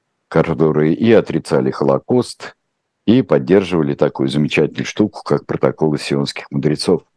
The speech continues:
Так что рассуждай, не рассуждай, но вот это рубаха-парень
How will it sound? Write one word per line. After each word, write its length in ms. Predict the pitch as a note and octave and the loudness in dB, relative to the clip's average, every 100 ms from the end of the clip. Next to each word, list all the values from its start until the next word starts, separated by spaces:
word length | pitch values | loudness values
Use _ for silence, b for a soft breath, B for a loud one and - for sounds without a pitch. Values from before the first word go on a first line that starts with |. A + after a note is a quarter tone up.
| _ _ _ _ B B B _ _ _ _ | _ _ _ _ B B B _ _ _ _
Так 180 | - C#3 | 4 4
что 400 | - D3+ C#3 - | 6 8 8 8
рассуждай, 680 | A#2 B2 - C#3 A#2+ D3 B2 | 4 2 2 -2 6 6 6
не 140 | G#2+ | 4
рассуждай, 800 | G2+ F#2+ G2+ G2+ A2+ E3 D#3+ B2 _ _ _ _ _ _ | 2 0 -4 -2 4 6 4 0 _ _ _ _ _ _
но 220 | F#2 A2+ | 2 4
вот 200 | B2+ C#3 | 4 6
это 500 | D3+ C#3+ C#3 B2+ A#2+ - _ _ _ _ _ _ _ _ _ _ _ _ - _ _ _ _ _ _ | 6 6 6 6 6 -2 _ _ _ _ _ _ _ _ _ _ _ _ -20 _ _ _ _ _ _
рубаха-парень 1000 | - G#2+ A#2+ C#3+ - A2 B2+ A2+ F#2+ D2 | 0 2 6 4 4 2 4 4 2 -2